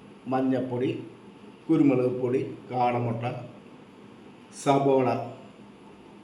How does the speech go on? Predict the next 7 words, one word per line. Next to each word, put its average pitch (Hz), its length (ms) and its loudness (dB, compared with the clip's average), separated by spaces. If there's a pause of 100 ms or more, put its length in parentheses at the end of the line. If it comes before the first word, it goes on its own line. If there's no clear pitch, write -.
(1040)
പിന്നെ 143 240 4
കസ്തൂരി 143 560 0
മേത്തി, 127 360 2 (1200)
പിന്നെ, 139 260 4 (840)
ഏ, 107 120 -4 (760)
മല്ലി 139 260 4 (960)
ഇല, 131 160 2